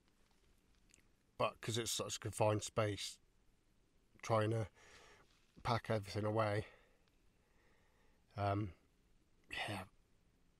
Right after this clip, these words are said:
I was doing that and my back was twinging. Wait to put my trousers on, and it's just completely gone.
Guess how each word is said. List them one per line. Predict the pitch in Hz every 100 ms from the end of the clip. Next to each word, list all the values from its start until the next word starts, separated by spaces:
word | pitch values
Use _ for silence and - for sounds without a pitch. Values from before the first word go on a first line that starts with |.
| _ _ -
I |
was | 110
doing | - 110
that | 110 101
and | 107
my | 104
back | - -
was | 107
twinging. | - 107 110 107 113 113 - - _ _ _ _ _ - - - - - - _ _ _
Wait | - 107
to | -
put | 110
my | 101
trousers | - 107 107 107 101
on, | 117 104 - - - - _ -
and | 101
it's | 101
just | - -
completely | 98 - _ - - 110 110 101 - 101 98
gone. | 101 95